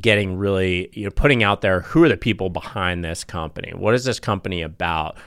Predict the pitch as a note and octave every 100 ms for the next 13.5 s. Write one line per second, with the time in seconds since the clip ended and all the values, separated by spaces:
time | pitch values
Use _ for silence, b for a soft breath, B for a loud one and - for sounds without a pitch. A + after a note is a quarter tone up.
0 | B B - F#2 F2+ E2+ F#2 G#2+ G2+ G2
1 | G#2 G2 F#2 F#2+ F#2 - F#2 F#2 F2 -
2 | - E2+ E2+ E2 G#2 - F2+ F2 F2 -
3 | G#2 G2+ G2 F2 F2 F#2+ - - B2 F#2+
4 | F#2+ F#2 F2 E2+ E2+ G#2 B2 A2 C#3 C#3+
5 | - G#2+ F#2 E2+ E2+ F2+ E2+ - E2+ E2+
6 | F2 E2+ E2+ D#2+ - D#2+ - D#2 D2+ F#2
7 | B2+ G#2+ - - F2+ - E2 E2 - D#2
8 | D#2+ D#2+ E2 D#2+ D#2 D#2+ D#2 D#2 - B
9 | B B B G#2 C3 C3+ B2+ A2+ G2 F#2+
10 | - A2 E2 - - A2 A#2 E3 G3+ -
11 | G2+ G2 F#2 F2+ - D3+ C#3+ D3 A#2+ G#2+
12 | G#2+ A2 G2+ G2 A#2 B2+ G#2 F#2+ F#2+ F#2
13 | - G2+ G2 F#2+